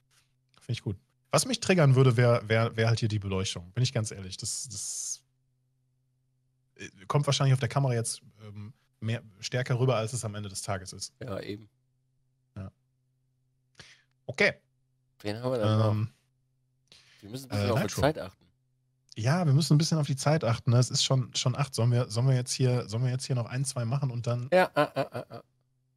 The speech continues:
Speaker 1: Okay, pass auf, dann vergrößern wir den jetzt echt nicht. So, äh, Setup von Nitro sieht von allen, die wir bisher gesehen haben, am cleansten aus. Im Hintergrund noch eine Gitarre, ja.
Speaker 2: Ist auch ein Steher.
Speaker 1: Okay. Auch ein,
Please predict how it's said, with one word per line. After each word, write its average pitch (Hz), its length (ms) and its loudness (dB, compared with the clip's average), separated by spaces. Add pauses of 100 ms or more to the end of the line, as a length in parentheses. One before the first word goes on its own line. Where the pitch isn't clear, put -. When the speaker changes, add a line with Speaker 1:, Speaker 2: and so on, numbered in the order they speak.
Speaker 1:
Okay, 113 280 0
pass 117 160 0
auf, 104 160 -2
dann 107 200 -6
vergrößern 117 460 2
wir 104 60 -2
den 104 100 0
jetzt 104 180 0
echt 104 180 -4
nicht. 104 200 -2
So, 127 280 0
äh, 107 200 -8
Setup 151 240 -2
von 123 140 -4
Nitro 135 240 0
sieht 131 260 0
von 117 220 0
allen, 127 180 2
die 123 60 4
wir 123 80 2
bisher 120 200 0
gesehen 120 220 2
haben, 113 120 -2
am 104 120 -8
cleansten 131 480 0
aus. 135 480 0
Im 98 80 -2
Hintergrund 107 280 0
noch 95 60 -10
eine 98 80 -8
Gitarre, 113 460 -2
ja. 104 420 -4 (100)
Speaker 2:
Ist - 120 -10
auch 110 200 0
ein 110 120 -10
Steher. 113 380 6
Speaker 1:
Okay. 156 140 2 (1080)
Auch 110 160 2
ein, 135 180 4